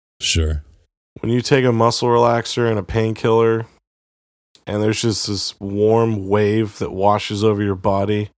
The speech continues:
Speaker 2: and then you're just done. You can't function. You go to sleep. You're fucking stoned off your ass, essentially. Like,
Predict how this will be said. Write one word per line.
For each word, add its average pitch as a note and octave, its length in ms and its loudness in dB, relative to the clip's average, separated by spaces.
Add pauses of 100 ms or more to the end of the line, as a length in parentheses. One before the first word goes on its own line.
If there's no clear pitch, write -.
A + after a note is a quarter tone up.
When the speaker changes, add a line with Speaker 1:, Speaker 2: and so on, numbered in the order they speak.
(540)
Speaker 2:
and G#2 180 -2
then A2 120 2
you're A2+ 100 0
just G2+ 340 -4
done. F#2 460 -2
You F#2+ 100 -12
can't A#2+ 260 -2
function. A2+ 560 -2
You G#2+ 100 -2
go G#2+ 140 0
to G#2 80 -2
sleep. A2 480 -2 (580)
You're A2 100 -4
fucking - 340 0
stoned A#2 480 0
off A2 200 2
your - 140 -8
ass, G#2 320 -2
essentially. G#2 640 -2
Like, F2+ 440 -8